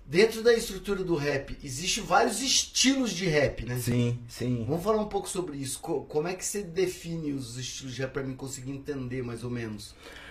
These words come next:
Speaker 2: Olha, hoje em dia nós temos o, o rap trap, que é
Speaker 1: Que
Speaker 2: o
Speaker 1: é?
Speaker 2: mais famoso, que, que é umas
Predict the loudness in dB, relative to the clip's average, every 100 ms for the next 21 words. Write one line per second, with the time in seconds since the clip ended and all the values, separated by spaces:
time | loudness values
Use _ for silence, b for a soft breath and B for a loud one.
0 | B B 10 12 12 10 8 6 4 8
1 | 12 12 10 6 8 8 8 8 8 10
2 | 10 10 8 4 2 b b b 8 12
3 | 10 8 8 12 12 12 6 -2 -10 8
4 | 10 12 10 6 4 8 8 10 10 10
5 | 10 10 8 2 2 2 4 4 2 2
6 | 2 0 -2 b b b b b 10 10
7 | 10 10 10 6 0 -6